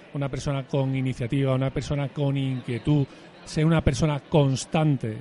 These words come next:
y ser una persona, pues, pues, bueno, pues compañero de sus compañeros, como yo suele decir, pues es fundamental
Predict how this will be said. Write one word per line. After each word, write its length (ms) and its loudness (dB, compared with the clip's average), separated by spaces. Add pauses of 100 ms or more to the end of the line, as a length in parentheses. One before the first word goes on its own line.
(500)
y 60 -12
ser 120 -4
una 80 -2
persona, 580 -6
pues, 300 -10
pues, 180 -16
bueno, 200 -12
pues 160 -12
compañero 640 -2
de 80 -2
sus 100 -8
compañeros, 480 -6
como 160 -8
yo 60 -8
suele 200 -8
decir, 320 -8 (540)
pues 240 -6 (140)
es 260 -6 (120)
fundamental 600 -4